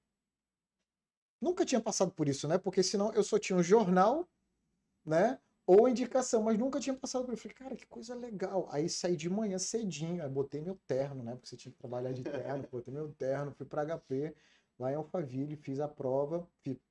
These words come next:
passei da, da entrevista e tal, passei, e aí voltei e vim trabalhar dentro da Atento pela H P.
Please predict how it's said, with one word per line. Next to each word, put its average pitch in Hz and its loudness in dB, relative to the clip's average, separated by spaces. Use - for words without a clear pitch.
passei 127 -4
da, 156 -6
da 127 -8
entrevista 131 -8
e - -20
tal, 143 -8
passei, 180 0
e 156 -8
aí 151 0
voltei 170 0
e 170 -2
vim 170 -6
trabalhar 165 -4
dentro 151 -8
da 156 -6
Atento 147 -10
pela 156 -6
H 170 -6
P. - -6